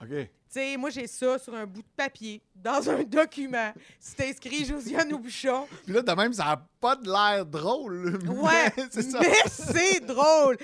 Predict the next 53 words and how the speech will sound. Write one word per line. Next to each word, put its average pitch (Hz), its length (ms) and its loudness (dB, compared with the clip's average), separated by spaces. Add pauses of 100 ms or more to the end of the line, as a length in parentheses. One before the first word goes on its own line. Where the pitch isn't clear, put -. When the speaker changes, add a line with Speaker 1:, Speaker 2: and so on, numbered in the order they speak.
(280)
Speaker 2:
Est-ce 247 200 -4
que 349 80 -6
ça 320 200 -4
fait 262 120 -6
en 226 120 -2
sorte 294 320 -4
que 226 120 -8
je 180 80 -14
vais 208 80 -8
recevoir 220 500 -8
moins 240 480 -6 (180)
de, 190 500 -6
d'invitations 190 720 -6
dans 196 160 -8
mes 185 120 -10
D 190 220 -10
M 214 240 -4
pour 190 160 -10
des 170 180 -10
dates ? 233 400 -6 (140)
Je 196 140 -4
le 220 140 -4
sais 330 280 -6
pas. 302 400 4 (380)
Mais 262 260 -4
quoi 285 220 -4
qu'il 285 180 -10
en 226 160 -6
soit, 269 340 -6
on 214 140 -6
rit 220 340 -12 (180)
de, 185 400 -10 (120)
de 180 160 -12
tout 208 180 -18
ça, - 180 -12
euh, 196 360 -6
sur - 240 -14
scène. 240 320 -6 (320)
Ça - 160 -6
a 175 40 0
lieu 202 200 0
au 226 40 -4
Club 226 220 -8
Soda 220 420 -8
le 196 120 -6
dix-neuf 185 480 -12
mars. 208 260 -8
Les 180 100 -14
billets, 185 520 -6
euh, 170 40 -8
sont 160 280 -14
en 147 100 -6
ligne. 208 440 -6